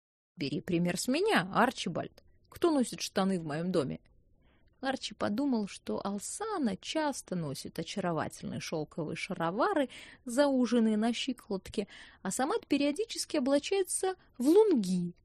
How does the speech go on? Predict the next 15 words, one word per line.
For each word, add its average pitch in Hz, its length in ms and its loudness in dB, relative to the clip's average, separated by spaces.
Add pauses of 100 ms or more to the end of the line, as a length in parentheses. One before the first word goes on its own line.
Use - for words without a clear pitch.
(140)
кусок - 520 0
серой 190 440 2
хлопчатобумажной 196 1040 2
ткани 349 440 0
с - 140 -10
вышивкой, 202 560 2
который 180 460 -2 (240)
обматывается 170 720 -2
вокруг 180 340 -4
пояса 320 460 0 (320)
и 302 60 -4
сильно 349 300 2
смахивает 311 580 -2
на 311 100 -2
юбку, 262 560 0